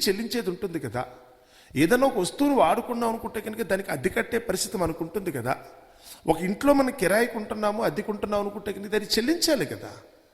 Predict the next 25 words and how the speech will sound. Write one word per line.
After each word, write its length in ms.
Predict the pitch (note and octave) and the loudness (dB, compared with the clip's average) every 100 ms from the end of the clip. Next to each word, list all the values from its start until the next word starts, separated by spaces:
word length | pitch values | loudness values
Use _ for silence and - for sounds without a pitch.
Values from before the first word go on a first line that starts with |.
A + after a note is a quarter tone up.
| _ _ _ _ C3 | _ _ _ _ -2
యజమానునికి 640 | A#2 G3 A#3+ C#4+ D4+ D4+ | 4 6 8 8 8 6
ఎవరిదైతే 440 | A3 A3 B3+ B3+ B3 | 4 2 0 -4 -6
కనుక 220 | A#3+ A#3 | -6 -4
వేరే 360 | C3+ D3+ G3+ | 0 2 4
వాళ్ళ 220 | A#3 A#3 A3 | 4 2 -2
సొత్తును 420 | - G3+ B3 A#3 | -4 -2 -2 0
మనం 180 | G#3 E3+ | 0 2
వాడుకున్నాం 480 | E3+ A3 A#3 G#3 | 0 0 -4 -4
అనుకుంటే 280 | G3+ G#3+ A#3+ | -4 -6 -6
తప్పకుండా 560 | - D#3 - A3 A#3+ A#3+ | -4 -4 -6 -8 -4 -2
దానికి 280 | A3 F#3 F3+ | -2 -4 -4
ఇంత 320 | F3+ F3+ - - - - | 0 0 0 -6 -18 -2
నిర్ణయించిన 560 | D#3 F#3+ C4 C4+ C#4+ B3 | 2 6 6 4 2 0
ధరను 340 | D#3+ F#3+ B3 | 2 2 2
మనం 160 | A#3+ G3 | 0 0
చెల్లించే 420 | - G3 A3+ - | 0 0 -2 -4
పరిస్థితి 380 | - F3+ - G3 | -4 -2 -2 -2
వస్తుందని. 500 | - C3+ G2+ - - _ _ _ _ - - | -4 -6 -8 -12 -20 _ _ _ _ -12 0
మరి 100 | C4+ | 2
పరలోకమందున 760 | - D#3 F3 B3+ C4+ C#4+ C#4+ D4 | 4 4 6 6 6 4 2 2
దేవుడు 300 | B3+ C4+ C4+ | 2 0 0
ఈ 60 | |
శరీరం 420 | A3+ F#3 G#3+ C4 A#3+ | 2 2 2 2 -2
ఇచ్చారనుకుంటే 640 | - A#3+ A#3+ A#3+ G3+ A#3 | 0 0 0 -4 -4 0
మీరేమనుకుంటున్నారు? 840 | F3+ A#3 A#3 A3 A3 G#3 G#3+ | 0 0 0 -4 -6 -2 0